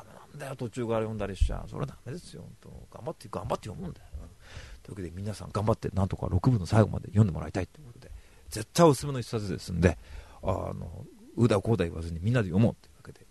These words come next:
今日の三冊目はですね、えー、荒木博彦でジョジョの奇妙な冒険パートシックス、ストーンオーシャンでした。というわけで、以上。いくよ、こっちさん、いくよ、いくよ、いくよ、いいね。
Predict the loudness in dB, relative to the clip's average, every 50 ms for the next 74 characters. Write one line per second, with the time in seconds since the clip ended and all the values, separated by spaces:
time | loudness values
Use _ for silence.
0 | -10 -10 -10 -10 -10 -12 -16 -16 -16 -16 -16 -16 -10 -8 -4 0 2 2 2 0
1 | -4 -6 -12 -14 -16 -18 -20 -20 -20 -18 -14 -8 -8 -8 -8 -8 -10 -8 -2 0
2 | 2 2 2 0 -4 -8 -8 -8 -8 -8 -10 -10 -12 -6 2 2 4 4 4 2
3 | 0 -2 -2 -2 -2 -2 -4 -4 -6 -6 -4 -4 -6 -8 -8 -4 -2 0 4 8
4 | 8 8 8 6 0 -2 -2 -4 -6 -16 -20 -20 -20 -10 -10 -10 -8 -8 -12 -12
5 | -12 -10 -10 -8 -8 -10 -10 -10 -8 -8 -8 -8 -8 -10 -18 -20 -20 -20 -18 -6
6 | 0 0 0 0 -2 -8 -16 -18 -18 -18 -18 -18 -18 -16 -14 -14 -14 -14 -16 -16
7 | -18 -14 -4 4 8 8 10 10 8 2 0 -4 -8 -16 -18 -20 -20 -20 -20 _
8 | _ -8 -4 -2 -2 -2 -2 -4 -6 _ _ _ _ _ _ _ _ _ 2 8
9 | 8 8 8 8 4 4 2 4 6 6 12 12 12 12 12 8 10 12 12 12
10 | 10 8 4 4 10 12 12 10 10 8 6 8 8 8 6